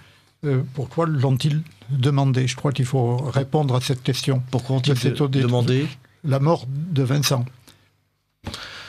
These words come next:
Speaker 2: Pourquoi ont-ils demandé la mort de Vincent ? Parce qu'un jour, un, un médecin dénaturé, euh, leur a mis en tête que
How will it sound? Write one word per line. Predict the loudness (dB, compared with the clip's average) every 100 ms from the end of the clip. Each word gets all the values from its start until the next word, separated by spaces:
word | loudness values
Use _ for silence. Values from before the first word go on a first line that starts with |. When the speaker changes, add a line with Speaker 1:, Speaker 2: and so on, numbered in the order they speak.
| -20 -20 _ _ _ _ _ _ _ _
Speaker 2:
Pourquoi | -8 -4 -2
ont-ils | 0 0
demandé | 2 2 2 2
la |
mort | 2 2
de | 2
Vincent ? | 2 2 0 -8 _ _ _ _ _ _ _ _
Parce | -2 2
qu'un | 2
jour, | 2 2 2 2
un, | 2 0 -2 -12 _ -20 -20 _ _ _ -20 -20 _ -4
un | 0
médecin | 0 2 2 2
dénaturé, | 2 0 0 2 2 4 2 2
euh, | 2 2 0 -4 -4
leur | 0 2
a | 2
mis | 2 2 0
en | 0
tête | 0 0 -2
que | -2 0